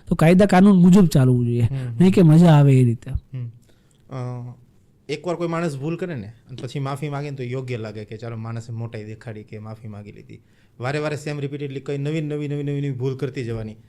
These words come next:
Speaker 2: અને માફી માંગતી જવાની કેટલું યોગ્ય?
Speaker 1: This is a strategy of negative fame.
Speaker 2: હમ.
Speaker 1: રાઈટ? એક કોન્સેપ્ટ ચાલે છે માર્કેટની અંદર.
Speaker 2: હમ.
Speaker 1: આ કથા, અ, કથિત જે કલાકાર છે એની જ વાત કરું છું
Speaker 2: હમ.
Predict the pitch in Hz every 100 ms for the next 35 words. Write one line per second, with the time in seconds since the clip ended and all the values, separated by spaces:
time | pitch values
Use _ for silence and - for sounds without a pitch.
0 | _ - 127 127 135 147 127 120 117 107
1 | 107 110 131 123 107 101 107 127 - _
2 | _ 180 202 226 240 - 220 220 226 196
3 | 220 196 170 175 170 156 135 127 127 _
4 | _ _ 135 127 123 117 113 113 277 -
5 | 214 208 - _ _ _ _ - 208 226
6 | 262 175 160 127 110 - - _ _ _
7 | _ - 175 214 220 180 143 127 117 113
8 | - 135 123 120 - _ _ 170 208 220
9 | 233 - _ 269 196 175 208 208 226 202
10 | 208 214 220 220 220 214 226 202 156 135
11 | - 127 127 - 135 127